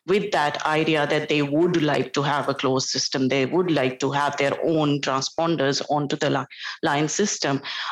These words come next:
I don't think, I mean, especially we would not support that. Every, so we're extensively expanding our network. We're building new routes in, in, you know, different regions,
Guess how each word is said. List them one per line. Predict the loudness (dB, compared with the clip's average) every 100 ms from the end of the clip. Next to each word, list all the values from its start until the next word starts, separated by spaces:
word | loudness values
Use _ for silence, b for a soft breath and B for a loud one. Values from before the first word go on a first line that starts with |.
| -4 0
I | 2
don't | 2 2 2
think, | 2 2
I | 2
mean, | 0
especially | 0 0 0 2 2 2
we | 2 4 4 2 0
would | 0 0
not | 0 0 -2 -6
support | -6 -2 -2 0
that. | -2 -2 -6 -6 0
Every, | 0 2 2 2
so | 2 0
we're | 2 0 -4 B B -6
extensively | -4 -2 0 2 2 0 2 2 2 0 B B B B -4
expanding | -4 -2 0 0 2 2 2
our | 2
network. | 0 -2 -2 -2 0
We're | -2
building | 0 0 2 2
new | 2 2
routes | 2 2 2 0 -2 -4
in, | -2 0 2 0 -2 -2
in, | 0 2 2
you | 2
know, | 0 0
different | -2 -2 -2 2
regions, | 2 2 2 2 2 0